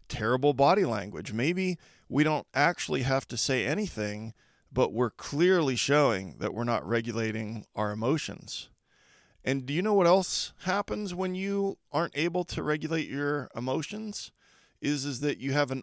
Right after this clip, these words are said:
unpredictable work environment. And nobody wants an unpredictable work environment. And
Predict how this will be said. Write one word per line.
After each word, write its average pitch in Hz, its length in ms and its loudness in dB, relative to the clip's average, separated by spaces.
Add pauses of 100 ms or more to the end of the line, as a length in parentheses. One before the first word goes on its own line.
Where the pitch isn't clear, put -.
unpredictable 139 1160 0
work 127 280 0
environment. 101 560 -6 (640)
And 113 140 -2
nobody 147 380 6
wants 123 560 -2
an 107 220 -6
unpredictable 110 1200 -2
work 104 240 -2
environment. - 520 -10 (1400)
And 143 380 4